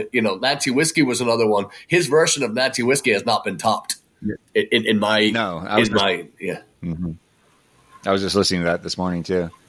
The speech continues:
Speaker 2: Uh, yeah, Mother McCree, we used to open, that used to be one of our set openers back in the day,
Speaker 1: Yeah.
Speaker 2: in the early days. That, to me, that sounds like a,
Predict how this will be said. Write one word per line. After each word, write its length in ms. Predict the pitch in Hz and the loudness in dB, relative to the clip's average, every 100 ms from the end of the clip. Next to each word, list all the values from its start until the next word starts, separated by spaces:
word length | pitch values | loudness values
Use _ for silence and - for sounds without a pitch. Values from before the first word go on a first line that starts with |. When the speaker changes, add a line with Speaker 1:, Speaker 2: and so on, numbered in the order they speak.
| - _ _ _ _ | -20 _ _ _ _
Speaker 2:
Uh, 340 | 104 92 82 - - - | -4 -2 -2 -6 -10 -2
yeah, 120 | 107 | 0
Mother 280 | 117 143 110 | 0 0 0
McCree, 280 | 113 131 107 | 2 4 4
we 100 | 101 | 2
used 180 | 117 | 2
to 100 | 101 | 0
open, 320 | 92 101 98 85 | 2 2 0 0
that 120 | 101 | 0
used 160 | 107 - | 0 0
to 40 | |
be 80 | 95 | 0
one 120 | 87 | 2
of 80 | 80 | 0
our 100 | 76 | 0
set 200 | - 95 | 2 2
openers 520 | 78 71 71 71 - | 2 0 -2 -2 -4
back 260 | - 78 73 | -2 -2 0
in 80 | 73 | -2
the 60 | |
day, 420 | 69 73 71 73 95 | 0 0 0 -2 -6
Speaker 1:
Yeah. 160 | 98 110 | -4 -2
Speaker 2:
in 60 | 78 | 0
the 60 | |
early 240 | 76 82 78 | 0 0 0
days. 460 | 73 69 71 - - _ _ _ _ 92 | -2 -4 -6 -10 -14 _ _ _ _ -6
That, 160 | 95 | -4
to 80 | 110 | -2
me, 100 | 123 | 0
that 200 | 104 101 | 0 -2
sounds 400 | - 98 98 92 | -4 -2 -2 -2
like 260 | 82 78 80 | -2 -2 -2
a, 280 | 73 71 | -2 -2